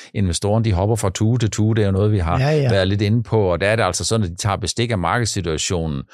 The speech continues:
Speaker 1: på dagsbasis. Og hvis det er sådan, at aktiekursen, de er på vej opad, så er de køber, og hvis det er sådan, de er på vej nedad, jamen, så på dagen, der skal de ikke have noget.
Speaker 2: Ja, det er fuldstændig rigtigt.
Speaker 1: Så det her, det er fortsat en påmindelse om, det er ikke nogen anbefaling om at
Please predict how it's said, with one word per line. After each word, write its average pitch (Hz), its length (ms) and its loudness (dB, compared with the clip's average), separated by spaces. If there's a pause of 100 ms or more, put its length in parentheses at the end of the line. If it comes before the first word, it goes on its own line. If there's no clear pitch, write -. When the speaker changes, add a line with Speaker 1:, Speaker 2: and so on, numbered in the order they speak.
(220)
Speaker 1:
på 87 120 0
dagsbasis. 87 720 0
Og 82 80 0
hvis 76 140 -2
det 90 100 2
er 113 80 4
sådan, 113 240 0
at 85 120 2
aktiekursen, 87 640 0
de 90 80 0
er 85 60 0
på 80 60 -4
vej 82 220 2
opad, 87 260 0
så 85 80 -2
er 87 40 0
de 82 100 -2
køber, 92 280 0
og 80 60 0
hvis 73 80 -6
det 82 120 0
er 85 60 0
sådan, 87 180 -2
de 82 60 -2
er 76 40 -2
på 73 60 -8
vej 80 160 0
nedad, 82 220 0
jamen, 69 180 -4
så 80 120 -4
på 80 80 -2
dagen, 78 180 -2
der 69 60 -6
skal 67 160 -4
de 64 40 -4
ikke 65 100 -6
have 64 60 -4
noget. 62 160 -6 (480)
Speaker 2:
Ja, 117 100 0 (260)
det 123 60 4
er 110 40 2
fuldstændig 101 480 -2
rigtigt. 98 240 0 (380)
Speaker 1:
Så 95 260 0 (380)
det 117 120 0
her, 135 160 2
det 131 200 0
er 143 40 2
fortsat - 680 -4
en 117 140 -2
påmindelse 110 600 -2
om, 85 120 -4
det 120 180 -2
er 117 60 -4 (120)
ikke 160 340 2
nogen 180 180 0
anbefaling 123 640 -2
om 101 160 2
at 90 100 0